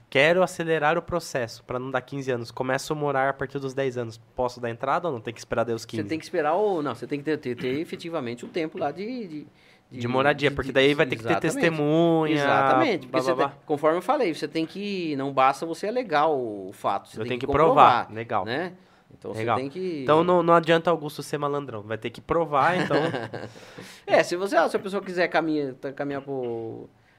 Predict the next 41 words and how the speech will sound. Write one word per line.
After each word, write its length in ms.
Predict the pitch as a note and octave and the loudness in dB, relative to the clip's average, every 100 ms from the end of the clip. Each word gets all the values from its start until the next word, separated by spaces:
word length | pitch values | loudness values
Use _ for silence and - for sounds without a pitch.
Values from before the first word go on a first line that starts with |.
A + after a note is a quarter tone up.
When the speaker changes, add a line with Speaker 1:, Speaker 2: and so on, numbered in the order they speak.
| _ | _
Speaker 2:
por 80 | C3 | -8
esse, 120 | B2 | -8
por 140 | A#2+ C3+ | -6 -8
essa, 400 | B2+ B2+ A#2 A#2+ | -6 -6 -6 -8
por 100 | B2 | -10
esse 140 | A#2+ | -10
meio 320 | C3 B2+ C3 C3+ | -8 -6 -6 -4
aí, 200 | C3 C#3+ | -6 -6
ele 140 | F3+ | -8
tá 280 | F#3 A3 - | -8 -8 -8
arriscado 560 | C4+ B3 - D#3+ D#3+ G3 | -10 -12 -6 -6 -6 -8
a 320 | C#4 - B3 | -10 -12 -12
tomar 200 | F3+ E3+ | -8 -6
uma 80 | F3 | -4
invertida, 520 | G#3 D3 - E3 C3+ | -4 -4 -8 -8 -4
Speaker 1:
Sim, 240 | D3+ F#3 F3+ | -4 -4 -6
Speaker 2:
né? 80 | |
Speaker 1:
com 80 | B2 | -8
certeza. 500 | A#2+ A#2+ A#2+ D#3+ C#3+ | -4 -6 -4 -4 -2
Speaker 2:
<laughs> 20 | |
Por 60 | D#3 | -2
uma 80 | D3 | -2
litigância 500 | C#3 C#3+ C3+ C#3 C#3 | -4 -6 -2 -2 -4
de 60 | |
má 160 | B2 A2 | -6 -6
fé. 380 | - B2+ D3 E3+ | -6 -2 0 2
Speaker 1:
Com 60 | |
certeza. 540 | E3+ D3+ - C#3+ D3 C#3 | 2 0 0 0 -2 -6
Speaker 2:
É, 120 | - | -6
ou 360 | C3 C#3+ D#3 C3+ | -4 -2 0 0
até 260 | A#2+ D3+ | 0 0
mesmo 400 | D#3 D#3 D3 D3 | 0 0 -2 -6
de, 280 | C3+ C3+ B2+ | -6 -6 -6
de 80 | B2 | -6
responder 440 | C3 B2+ C#3 C3 | -8 -6 -4 -4
por 120 | C3 C3 | -4 -6
uma, 420 | B2+ A#2+ A2+ A#2 - - _ | -4 -6 -6 -10 -16 -20 _
uma 140 | B2+ A#2+ | -10 -6
falsidade 680 | - C3 - B2+ B2 C3 B2+ | -4 -6 -8 -4 -2 -2 -4
documental, 840 | B2 B2 A2+ A2 G#2 C3 C3+ C3+ | -6 -6 -8 -4 -2 2 2 0
porque 720 | C3+ C3+ D3+ D#3+ C#3+ B2+ A#2 | -6 -8 -6 -4 -4 -6 -8